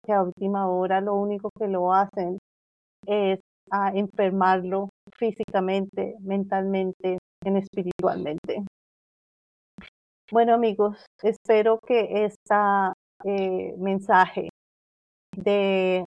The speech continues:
a final de el fue, veinte veintitrés los haya, a, a, al, por lo menos puesto a pensar si de pronto para el veinte veinticuatro tengo come-, que comenzar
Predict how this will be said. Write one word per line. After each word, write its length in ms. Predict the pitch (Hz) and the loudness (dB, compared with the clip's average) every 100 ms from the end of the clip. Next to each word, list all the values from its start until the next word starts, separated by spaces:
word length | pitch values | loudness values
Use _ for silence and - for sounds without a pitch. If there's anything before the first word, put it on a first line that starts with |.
| - | -4
a 240 | 190 196 190 | 0 0 0
final 440 | 208 196 180 185 180 | 0 0 2 0 0
de 300 | 190 185 180 - | 0 0 -2 -6
el 160 | 190 180 - - | -8 -6 -8 -10
fue, 180 | 214 196 | -6 -6
veinte 460 | 170 190 196 196 196 | -2 0 0 -2 -2
veintitrés 640 | 190 190 190 185 180 185 254 _ _ _ _ _ _ _ _ _ _ _ | -2 -2 -6 -6 -4 -2 -4 _ _ _ _ _ _ _ _ _ _ _
los 320 | 233 247 240 269 | 2 2 4 4
haya, 540 | 240 233 247 240 247 - _ _ _ - | 4 6 8 8 4 -4 _ _ _ -2
a, 180 | 214 196 _ - | -2 -2 _ -4
a, 160 | 202 196 _ - | -4 -4 _ 0
al, 300 | 208 208 196 _ | 0 0 -6 _
por 180 | - 226 | 2 4
lo 160 | 233 240 | 4 2
menos 480 | 247 269 269 190 170 _ _ _ _ - | 2 0 2 0 -4 _ _ _ _ 2
puesto 300 | 226 214 220 | 2 4 0
a 100 | 214 | 2
pensar 500 | 220 202 - 175 - _ _ _ _ _ _ | 0 -2 -2 -2 -2 _ _ _ _ _ _
si 100 | 240 | 2
de 140 | 233 220 | 4 4
pronto 500 | 220 214 202 214 208 | 2 0 2 0 2
para 200 | 226 214 | 2 2
el 80 | |
veinte 460 | 196 196 196 196 196 | 0 -2 -2 -4 -4
veinticuatro 840 | 196 202 214 - 196 - - 196 190 _ _ _ - | -4 -4 -8 -2 0 0 -2 -8 -8 _ _ _ -2
tengo 320 | 233 220 226 | 0 2 0
come-, 220 | 247 226 196 | 0 -4 -2
que 140 | 202 196 | -4 -2
comenzar 500 | 208 196 190 196 | -2 -2 0 0